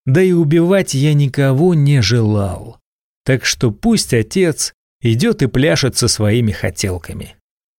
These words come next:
"Да, проблемы у нас будут", проговорил Санька.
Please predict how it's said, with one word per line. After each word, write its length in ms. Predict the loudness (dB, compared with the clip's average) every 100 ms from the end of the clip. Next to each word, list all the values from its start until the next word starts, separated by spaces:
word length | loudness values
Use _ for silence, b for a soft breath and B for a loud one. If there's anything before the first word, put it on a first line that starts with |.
| _ _ _ _
"Да, 540 | 0 2 2 2 -2 -2
проблемы 680 | -2 2 2 2 2 2
у 40 | 2
нас 300 | 2 2 2
будут", 680 | 2 2 2 0 -4 -8 -20 -4
проговорил 580 | 0 2 2 2 2
Санька. 560 | 0 -2 -4 -6 -14